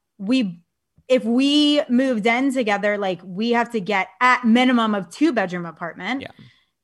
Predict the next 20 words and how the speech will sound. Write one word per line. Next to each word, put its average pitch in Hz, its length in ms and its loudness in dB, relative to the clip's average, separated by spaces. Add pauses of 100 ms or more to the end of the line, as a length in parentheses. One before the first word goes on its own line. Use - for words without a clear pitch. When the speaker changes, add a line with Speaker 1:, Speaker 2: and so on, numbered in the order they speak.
(160)
Speaker 1:
So 233 400 4
at 233 260 -2
that 277 160 2
point, 294 140 -4
I 302 40 0
mean, 285 120 6
there's 311 160 0
a 320 60 2
lot 247 320 4
of 233 80 2
options 202 560 -2
to 202 120 -6
weigh 180 260 -4
out 160 440 -4 (320)
as 185 220 -6
far 180 300 0
as, 175 240 -6 (280)
but 381 100 -2
I 440 80 2 (240)
mean, 262 80 -12